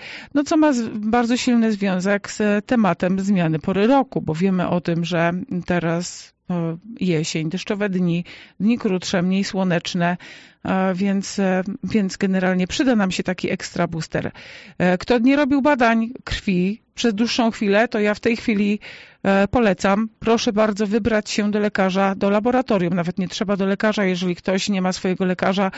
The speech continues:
bez wymówek żadnych i sprawdzić poziom hemoglobiny, sprawdzić poziom, e, właśnie żelaza w organizmie, żebyście wiedzieli, że jesteście zdrowi. E, tak pół żartem, pół serio, ale w trosce o was, kochani, naprawdę,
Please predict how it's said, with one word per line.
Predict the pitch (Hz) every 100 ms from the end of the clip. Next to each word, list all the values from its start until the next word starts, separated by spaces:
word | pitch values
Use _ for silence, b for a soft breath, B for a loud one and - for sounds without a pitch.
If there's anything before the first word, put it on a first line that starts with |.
| B B 208
bez | 165 233 240
wymówek | 285 254 196 185
żadnych | 202 180 196 202 -
i | 180
sprawdzić | - 226 214 208 214 -
poziom | 196 190 190
hemoglobiny, | 180 190 185 180 170 170 170 185
sprawdzić | - 185 180 180 -
poziom, | 196 185 190 190 - B B B B B
e, | 196 190 190
właśnie | 175 180 - 196 180
żelaza | 190 196 196 190 180 190 -
w | - -
organizmie, | 190 180 180 196 214 202 202 B B B
żebyście | 185 220 214
wiedzieli, | 185 170 233 220 208
że | 180
jesteście | 180 175 - 170
zdrowi. | 156 156 165 - - - B B B B B
E, | 202 196 190 196 -
tak | 349
pół | 311 254
żartem, | 277 254 240
pół | 226 226
serio, | 254 208 196 202
ale | 220 214
w | -
trosce | 214 220 -
o | 214
was, | 202 196
kochani, | - 190 220 208 202 196
naprawdę, | 180 - 220 190 190